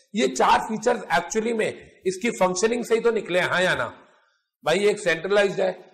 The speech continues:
सेबी ने स्कोर्स किसी एक company के लिए थोड़ी बनाया, सारी listed companies के लिए बनाया। सारे इन्वेस्टर इस पे complaint register कर सकते हैं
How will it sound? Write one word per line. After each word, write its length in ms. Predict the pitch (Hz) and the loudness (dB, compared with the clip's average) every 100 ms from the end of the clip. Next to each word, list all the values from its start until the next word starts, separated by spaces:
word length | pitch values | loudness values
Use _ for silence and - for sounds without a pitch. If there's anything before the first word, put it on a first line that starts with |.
| _ | _
सेबी 360 | - 170 165 196 | -2 0 0 -2
ने 120 | 202 | -4
स्कोर्स 340 | - 185 190 | 2 4 4
किसी 300 | 196 190 196 | 0 -2 0
एक 120 | 190 | 0
company 260 | 190 175 190 | -2 -4 -2
के 60 | 190 | 0
लिए 120 | 185 | 0
थोड़ी 180 | 180 214 | 0 0
बनाया, 280 | 208 156 | 2 2
सारी 260 | 139 151 175 | 0 -2 0
listed 380 | 185 180 190 170 | -2 -2 -4 -4
companies 260 | 185 180 180 | -4 -4 -4
के 60 | 185 | -2
लिए 120 | 185 | -2
बनाया। 260 | 175 170 165 - - | -2 -6 -8 -16 -20
सारे 360 | - 165 175 202 | 0 2 4 2
इन्वेस्टर 420 | 185 185 185 196 | 2 2 2 -2
इस 100 | 190 | -2
पे 140 | 214 | -4
complaint 400 | 185 165 185 185 | -4 -2 0 0
register 420 | 185 180 - 185 | -2 -4 -4 -4
कर 100 | 185 | -4
सकते 300 | 175 180 - | -6 -8 -8
हैं 340 | 175 - - | -8 -10 -20